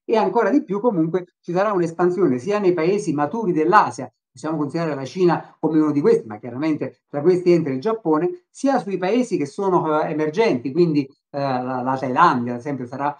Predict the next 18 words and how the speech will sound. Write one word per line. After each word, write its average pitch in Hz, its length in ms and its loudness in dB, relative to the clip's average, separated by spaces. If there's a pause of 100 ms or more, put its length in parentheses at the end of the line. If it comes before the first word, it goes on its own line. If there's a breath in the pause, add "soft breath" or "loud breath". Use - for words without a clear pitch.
(160 soft breath)
sarà 180 220 2
uno 147 160 0
di, 233 120 2 (100)
sarà 165 200 -2
uno 147 180 0
di - 80 2
questi, 170 360 -2 (160)
su 254 160 0
cui 202 200 0
le 160 140 2
performance, 139 1120 -2
eh, 147 200 -8
del, 156 440 2
eh, 143 520 -8
breve 147 480 0
e 135 40 -4
medio 175 280 4
periodo 151 440 0